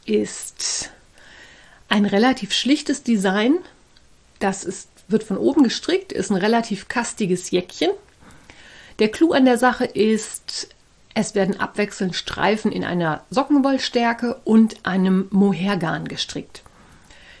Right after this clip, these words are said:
In der Originalanleitung sind das Garne der gleichen Firma in der gleichen Farbe, sodass sich das wirklich nur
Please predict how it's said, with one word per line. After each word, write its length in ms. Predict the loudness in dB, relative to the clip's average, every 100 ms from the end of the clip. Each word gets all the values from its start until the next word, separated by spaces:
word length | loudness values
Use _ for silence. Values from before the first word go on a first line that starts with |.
| -4
In 200 | 6 8
der 160 | 8 4
Originalanleitung 1500 | 0 0 0 -2 0 -2 0 2 2 0 0 0 2 0 -4 -12
sind 420 | -2 4 4 2
das 340 | -2 -2 -4 -2
Garne 320 | 0 2 2
der 100 | 2
gleichen 340 | 4 2 0
Firma 380 | -4 0 2 4
in 120 | 2
der 120 | 0 0
gleichen 320 | -2 -4 -8
Farbe, 500 | -8 -6 0 2 0 -6 _ -20 -12
sodass 360 | -6 -4 -4 -6
sich 160 | -8
das 220 | -8 -6
wirklich 320 | -4 -4 -8 -4
nur 720 | 2 6 6 6 6 4 0